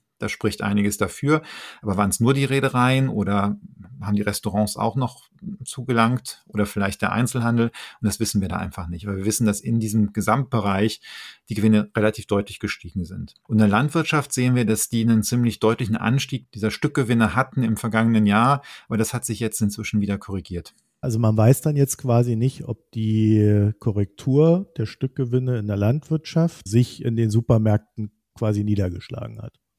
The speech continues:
Speaker 1: Das sehen wir ja auch schon wieder ein bisschen. Also d-, d-, wenn man jetzt sich den Verbraucherpreisindex ansieht, dann stellt man fest, dass bestimmte Produkte auch schon wieder günstiger werden. Also Butter war schon mal deutlich teurer, als das jetzt ist.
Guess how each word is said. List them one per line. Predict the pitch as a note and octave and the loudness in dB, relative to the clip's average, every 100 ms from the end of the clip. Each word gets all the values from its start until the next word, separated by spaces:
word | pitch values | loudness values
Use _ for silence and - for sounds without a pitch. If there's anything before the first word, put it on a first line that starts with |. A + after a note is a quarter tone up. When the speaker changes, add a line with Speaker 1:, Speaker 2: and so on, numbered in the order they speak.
| - | -2
Speaker 1:
Das | A2 - | 0 4
sehen | B2 | 6
wir | A#2+ | 6
ja | G#2+ | 6
auch | G#2+ - | 4 2
schon | A#2+ | 0
wieder | G2 F2+ D#2+ - - | 2 -2 -6 -8 -6
ein | |
bisschen. | G2 - - E2+ D#2 _ - - | -4 -4 -6 -8 -12 _ -20 -6
Also | G#2+ A2+ | 0 2
d-, | A2 | 0
d-, | - A#2+ G#2+ | -4 -6 -2
wenn | A2 | 0
man | A2+ | 2
jetzt | A2+ - | 2 0
sich | A#2 G#2 - | -4 -4 -4
den | A2 A2+ | -2 0
Verbraucherpreisindex | - G2+ A#2+ D3+ D3 C3 B2+ B2+ B2 A2 | -2 2 2 2 0 0 0 0 0 -2
ansieht, | - A2+ A#2+ B2 A2 - - - - _ | -2 0 2 0 -2 -6 -20 -20 -20 _
dann | - G#2 G#2+ A2+ A#2 | 0 4 4 2 0
stellt | - A2 A#2 | 0 0 2
man | G#2+ | 0
fest, | - A2 - | 0 -4 -2
dass | A2 - | -6 -6
bestimmte | - - A#2 G#2+ A#2 A2 A2 F#2+ _ | -12 -4 -4 -4 0 2 0 -4 _
Produkte | - G#2 A2+ - G2 | -8 -6 -6 -6 -6
auch | |
schon | - | -4
wieder | A2 G2+ | -4 -2
günstiger | A2+ - G#2+ F#2 | -2 -4 -4 -4
werden. | E2 D#2 D#2+ - _ - | -4 -8 -10 -14 _ -8
Also | G#2 F#2 | -6 -4
Butter | A#2+ C3+ A#2 | -4 -2 0
war | G2+ A2 | 0 0
schon | A2+ G#2+ | 0 0
mal | G#2 | 0
deutlich | G#2 A2+ A2 - | 2 0 0 -6
teurer, | A#2 G#2+ G2 | -2 0 0
als | F#2 - | -4 -6
das | G#2 - | -6 -6
jetzt | F2+ - | -8 -6
ist. | B2 - | -6 -6